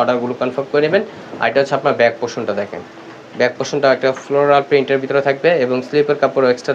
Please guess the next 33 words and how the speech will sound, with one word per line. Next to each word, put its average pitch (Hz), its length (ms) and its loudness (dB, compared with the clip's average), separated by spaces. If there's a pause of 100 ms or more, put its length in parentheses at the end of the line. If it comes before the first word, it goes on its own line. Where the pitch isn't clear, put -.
দেওয়া 117 240 6
আছে। 190 160 0 (420)
চাইলে 147 240 2
আপনার 160 240 4
ফুল 165 220 0
স্লিপ, 165 240 -2
থ্রি 156 180 -2
কোয়ার্টার 147 340 4
যে 123 140 -2
কোনো 127 160 -2
স্টাইলে 135 240 0
তৈরি 113 180 -4
করতে 101 200 -6
পারবেন। 101 220 -4 (500)
ঢাকার 151 300 2
ভিতরে 165 220 2
হচ্ছে 165 200 0
আপনার 156 200 2
cash 135 220 0
on 143 120 2
delivery, 139 280 2 (120)
ঢাকার 135 260 0
বাইরে 127 260 2
থেকে 135 220 0
যে 131 140 2
আপনার 120 180 0
অর্ডারগুলো 113 360 0
কনফার্ম 127 320 -2
করবেন 156 200 2 (420)
অবশ্যই 151 300 2
আমাদের 139 260 2
ডেলিভারি 135 340 2
চার্জটা 143 240 0